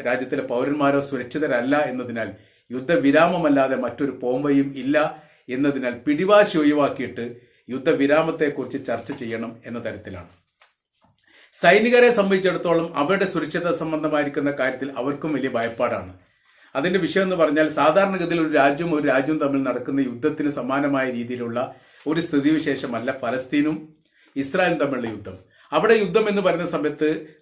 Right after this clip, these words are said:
മരണപ്പെട്ടു പോയിരിക്കുന്ന സൈനികരെ അവിടെ ഉപേക്ഷിച്ച് പോകുന്ന ഒരു രീതിയല്ല ശത്രുപക്ഷത്തിനുണ്ടാവുന്നത്. പകരം മരണപ്പെട്ടവരുടെ മൃതദേഹം ബന്ദികളെ പോലെ അവര് പിടിച്ചുകൊണ്ടുപോയി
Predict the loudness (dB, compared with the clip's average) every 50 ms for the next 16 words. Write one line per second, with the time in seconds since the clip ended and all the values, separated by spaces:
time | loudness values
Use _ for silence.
0 | -8 -2 2 2 2 4 2 0 2 2 0 -2 0 -2 -2 0 0 -2 -2 -4
1 | -4 -4 -4 -4 -4 -2 0 2 2 2 2 2 2 4 4 4 2 0 -2 -8
2 | -16 _ _ _ _ _ _ _ -4 -2 2 4 4 4 4 4 6 4 4 4
3 | 4 -2 -4 -4 -4 -2 0 0 0 2 0 0 0 0 0 2 2 0 0 0
4 | 0 -2 -2 0 2 2 2 2 2 0 0 0 -2 -6 -16 _ _ _ _ _
5 | 0 0 0 0 0 0 2 2 2 0 -2 -4 -2 -2 -2 0 2 2 2 2
6 | 0 -2 -4 -4 -4 -2 -2 0 2 0 0 0 -2 -6 -12 -20 _ _ _ _
7 | _ -6 0 0 2 2 2 2 0 0 2 0 -2 -4 0 0 0 2 2 0
8 | 2 2 2 2 2 2 0 0 0 0 2 4 4 4 4 4 2 0 0 -4
9 | -10 -16 -20 0 2 2 4 4 2 0 2 2 4 4 4 2 0 -2 -2 0
10 | 2 2 2 2 0 -4 -6 -6 -2 0 2 2 4 2 2 0 -8 -16 _ _
11 | _ _ _ _ _ _ 0 0 0 0 -2 -2 -2 0 0 0 0 -2 0 2
12 | 2 2 2 0